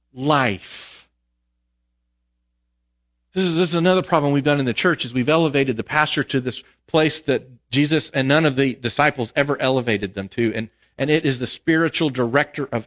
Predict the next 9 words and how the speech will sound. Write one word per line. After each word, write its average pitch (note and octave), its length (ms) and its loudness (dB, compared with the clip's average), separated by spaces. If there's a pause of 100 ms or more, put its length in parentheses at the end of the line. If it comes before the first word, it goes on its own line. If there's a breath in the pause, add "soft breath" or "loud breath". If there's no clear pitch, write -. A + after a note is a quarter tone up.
everybody. B2 720 -6 (1700)
They F3+ 100 -4
were F#3 160 2
a C#3 40 0
shepherd, G2+ 600 -4 (600)
a D3+ 60 -18
guide, F#3 600 2
a A#2 60 -2
teacher. A#2+ 760 0